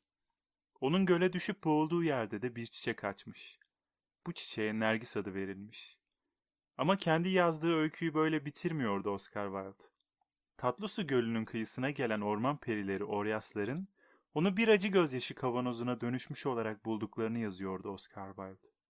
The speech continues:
"Neden ağlıyorsun?" diye sormuş Oryaslar. "Narkisos için ağlıyorum." diye yanıtlamış göl. "Ne var bunda şaşılacak?" demiş bunun üzerine orman perileri.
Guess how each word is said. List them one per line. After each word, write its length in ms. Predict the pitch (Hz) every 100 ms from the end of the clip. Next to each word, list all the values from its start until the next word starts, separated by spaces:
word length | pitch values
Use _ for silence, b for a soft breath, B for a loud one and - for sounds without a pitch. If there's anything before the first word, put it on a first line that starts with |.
| _ _ _ _ _ _ -
"Neden 280 | 123 156 247
ağlıyorsun?" 580 | 233 180 131 120 123
diye 120 | 110 107
sormuş 460 | - 104 104 -
Oryaslar. 760 | 101 101 101 101 - 107 - - _ _ _ _ _ _ _ _ _
"Narkisos 580 | 135 156 175 208 208 -
için 200 | - 131
ağlıyorum." 560 | 120 110 107 107 104 104
diye 140 | 107
yanıtlamış 560 | 104 104 101 104 107 -
göl. 260 | 107 104 101 _ _ _ _ _ _ _ -
"Ne 160 | 165
var 180 | 240 208
bunda 200 | 127 113
şaşılacak?" 720 | - 110 110 107 101 147 _
demiş 400 | 107 104 - -
bunun 220 | 107 107
üzerine 320 | 107 98 98 98
orman 340 | 101 104 101
perileri. 520 | - 98 98 98 104